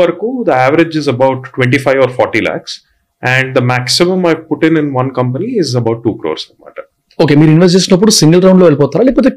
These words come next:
Speaker 2: కలెక్టివ్ రౌండ్ లో, ఆ, అంత ఇన్వెస్ట్
Speaker 1: So,
Speaker 2: చేస్తారా?
Speaker 1: రెండు జరిగినాయి, రెండు
Speaker 2: Okay.
Speaker 1: జరిగినాయి. Ideally,
Speaker 2: And just to understand the scale of the business.
Speaker 1: Correct, correct. So, ideally, ఒక డాలర్ కాస్ట్ యావరేజింగ్ మెథడ్ అని ఉంది, డీసీఏ
Speaker 2: ఆహా.
Speaker 1: అంటారు. So, ఇది ఏంటంటే, as the company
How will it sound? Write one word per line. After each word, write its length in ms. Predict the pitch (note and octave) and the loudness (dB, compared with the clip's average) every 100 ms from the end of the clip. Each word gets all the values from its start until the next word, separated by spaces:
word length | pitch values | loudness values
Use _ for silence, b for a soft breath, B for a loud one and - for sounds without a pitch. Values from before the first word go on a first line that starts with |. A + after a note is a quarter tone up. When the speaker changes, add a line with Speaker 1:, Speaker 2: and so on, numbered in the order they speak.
| _ | _
Speaker 2:
కలెక్టివ్ 320 | E3 D#3+ E3+ D3+ | 0 2 2 4
రౌండ్ 200 | D3 C3+ | 4 4
లో, 60 | C3+ C3 B2+ C3+ | 4 4 2 0
ఆ, 40 | B2+ | 0
అంత 140 | B2 | 2
ఇన్వెస్ట్ 220 | B2 A#2+ | 4 4
Speaker 1:
So, 40 | A#2 | 2
Speaker 2:
చేస్తారా? 260 | D3 E3 | 2 2
Speaker 1:
రెండు 120 | G3+ E3 | 0 2
జరిగినాయి, 380 | B2+ G2+ G2+ E3+ - B2 | 0 0 -6 -10 -6 0
రెండు 160 | B2 D3 | 0 2
Speaker 2:
Okay. 100 | B2+ | 0
Speaker 1:
జరిగినాయి. 360 | G2+ G2+ D#3+ - A2+ B2 | -2 -6 -10 -8 -4 -2
Ideally, 400 | D3 E3+ E3+ F3 | 2 2 2 0
Speaker 2:
And 80 | E3 | 2
just 100 | D#3 G3 | 2 4
to 40 | |
understand 260 | E3 E3 F#3+ | 2 4 2
the 40 | - | 2
scale 200 | D#3+ E3 | 2 2
of 60 | C#3+ | 2
the 80 | C3 | 0
business. 200 | B2 A2 | -2 -2
Speaker 1:
Correct, 220 | D#3+ - - | -4 -6 -6
correct. 220 | A2 - _ - | -6 -6 _ -4
So, 60 | D3 A2+ | -4 -2
ideally, 400 | A#2 C#3 D#3+ F3+ G#3+ - _ - | 0 0 0 0 -2 -8 _ -8
ఒక 120 | A2 A2+ G#2+ F#2+ F2+ F#2 _ - G#2 | -4 -2 -2 -4 -8 -16 _ -8 0
డాలర్ 280 | B2 E3 F3 | 2 2 0
కాస్ట్ 200 | D3+ C#3+ C3 | -4 -2 -2
యావరేజింగ్ 360 | B2+ C3 B2 A#2 | 0 0 -2 -2
మెథడ్ 260 | G2+ B2 B2 | -4 -2 -2
అని 80 | G2+ | -4
ఉంది, 140 | E2 D#2 | -8 -8
డీసీఏ 400 | G#2 A2 B2 G#2+ | -6 -2 0 0
Speaker 2:
ఆహా. 120 | G2 | -2
Speaker 1:
అంటారు. 280 | F2 C#2+ - _ b b b _ | -6 -12 -12 _ b b b _
So, 60 | C#3+ C3 - | 0 0 -6
ఇది 180 | C3+ D#3+ E3+ | 0 2 2
ఏంటంటే, 400 | E3 D#3 D3+ G3+ F#3+ C#3+ | 0 -4 -2 -4 -2 -2
as 80 | C#3+ | -2
the 80 | D#3 | -2
company 260 | C#3+ C#3+ | -2 0